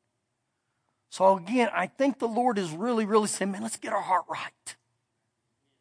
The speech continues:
Let's get our heart right." Ask for a spirit of purity to come upon you. Let, let me tell you this one last word. This is just jumping to me. I think this will help some of you.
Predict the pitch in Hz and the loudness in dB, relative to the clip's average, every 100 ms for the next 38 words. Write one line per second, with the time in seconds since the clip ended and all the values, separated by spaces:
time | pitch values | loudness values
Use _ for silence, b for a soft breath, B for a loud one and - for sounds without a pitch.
0 | - 202 - 254 220 220 208 - - - | -8 -6 0 4 8 8 6 4 -12 -14
1 | - - _ _ _ _ _ _ 214 254 | -20 -20 _ _ _ _ _ _ 6 8
2 | - - 294 285 - - 151 151 185 - | 6 0 4 4 4 -2 -2 0 -2 -4
3 | - 233 196 175 165 190 175 147 - 165 | 0 0 2 -2 0 2 2 -2 0 2
4 | 151 143 - _ _ 269 285 330 262 254 | 2 -4 -10 _ _ 4 6 4 4 6
5 | 226 190 180 202 180 170 165 - 170 233 | 6 6 4 4 6 6 4 2 -2 -2
6 | 202 175 147 180 143 139 156 180 - 190 | -2 -4 -2 -2 -4 -4 -2 0 -2 -6
7 | 180 143 160 175 - 170 | -6 -2 0 0 -2 -6